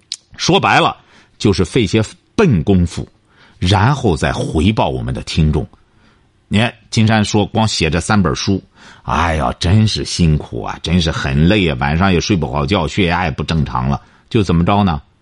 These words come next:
就是为了回报听众。那么听众听我的节目，那么是对我的一种最大的奖励。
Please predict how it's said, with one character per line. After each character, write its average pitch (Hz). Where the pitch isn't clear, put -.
就 101
是 -
为 80
了 62
回 71
报 69
听 57
众。 60
那 135
么 120
听 190
众 139
听 143
我 85
的 71
节 73
目， 107
那 139
么 107
是 -
对 131
我 69
的 101
一 101
种 67
最 165
大 67
的 65
奖 -
励。 69